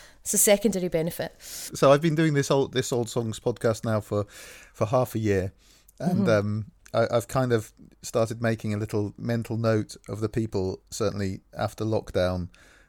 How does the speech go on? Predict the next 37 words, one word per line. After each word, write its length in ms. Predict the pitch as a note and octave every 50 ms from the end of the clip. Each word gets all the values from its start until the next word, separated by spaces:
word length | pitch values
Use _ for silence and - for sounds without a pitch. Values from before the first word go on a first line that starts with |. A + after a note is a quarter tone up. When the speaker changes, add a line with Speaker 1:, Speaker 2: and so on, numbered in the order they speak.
| _
Speaker 2:
that 140 | - A2 A2
I 80 | - G#2+
just 180 | G#2+ G#2+ G2+
wanna 220 | - G#2 G2+ G2+ G2+
get 300 | - - - G2+ G2 -
together 340 | - - G#2+ G2+ F#2 G#2 G2
for 140 | - G2+
an 80 | G2 G2+
evening 360 | G2 F#2+ F2+ - F#2+ G2+ G#2
with 300 | G2 F#2+ F#2+ F#2+ F#2 - - -
and 220 | - - G2 G2 F#2+
just, 300 | - G2 - - - -
uh, 300 | G2 F#2+ F#2+ F#2+ F#2 F2+ - _ _ - - G#2+
geek 240 | - A2 F#2 -
out 360 | - F#2+ F#2+ F#2 - - - - _ -
about 480 | - F#2+ - F2+ F2 F2 - - - - -
this 160 | - G#2 -
sort 240 | - - G2 F2 -
of 80 | F2
thing. 240 | - - F2 F2 E2+ -
And 160 | - G#2 G#2+ G#2+
there 160 | G#2+ A2 A2+
are 280 | A#2 A#2 A2+ A2 B2 - G#3+
sort 180 | C#3 - A#2
of, 80 | A2 G#2+
like, 200 | A2+ A2 G2+ -
a 60 | G#2+
handful 420 | - B2+ A2+ A2+ A#2 A2 - G#2
of 100 | G2 F2+
us, 220 | G2 F#2 F2 - - - -
of, 240 | - A#2 A2 G2+ - _ _ -
of 200 | - A2 G2+ -
whom, 440 | - A#2+ A2 G#2 G2+ G2+ G#2 G2+ -
within 300 | - G#2+ G#2+ G#2+ A2 G#2
the 80 | G#2 G2
space 320 | - - G2+ F#2 F#2+ -
of 240 | G#2+ F#2+ F2 -